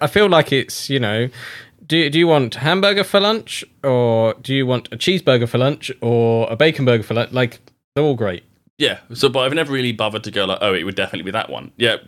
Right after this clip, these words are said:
Speaker 2: watching season one of Friends, I'm like, "Oh my God, Lisa Kudrow's stunning the entire time."
Speaker 1: Yeah.
Speaker 2: Like, and I guess maybe my tastes have changed as I get older, I don't know, but she completely eclipses the other two now, whereas watching Friends as a kid, I was like, "Oh, they're all cute."
Speaker 1: I think she's the most interesting,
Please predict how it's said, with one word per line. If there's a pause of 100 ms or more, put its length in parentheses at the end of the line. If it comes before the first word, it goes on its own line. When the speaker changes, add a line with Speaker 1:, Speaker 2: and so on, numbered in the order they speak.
(140)
Speaker 2:
watching
season
one
of
Friends,
I'm
like,
"Oh
my
God,
Lisa
Kudrow's
stunning
the
entire
time." (180)
Speaker 1:
Yeah. (160)
Speaker 2:
Like, (300)
and
I
guess
maybe
my
tastes
have
changed
as
I
get
older,
I
don't
know,
but
she
completely
eclipses
the
other
two
now,
whereas (440)
watching
Friends
as
a
kid,
I
was
like,
"Oh,
they're
all
cute." (420)
Speaker 1:
I
think
she's
the
most
interesting,